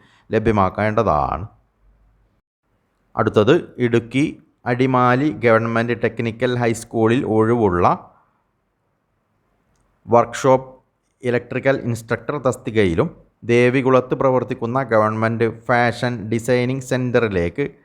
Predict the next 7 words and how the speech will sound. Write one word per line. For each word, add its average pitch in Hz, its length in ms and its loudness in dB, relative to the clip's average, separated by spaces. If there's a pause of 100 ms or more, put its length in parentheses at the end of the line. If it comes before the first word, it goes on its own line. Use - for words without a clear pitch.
(680)
ടൈലറിംഗ് 117 500 2
ഇൻസ്ട്രക്ടർ 120 680 -6
തസ്തികയിലും 113 720 -2
താൽക്കാലിക 110 640 2
നിയമനം 110 480 -2
നടത്തുന്നു. 85 480 -4 (1300)
ദിവസവേതനാടിസ്ഥാനത്തിൽ 120 1300 2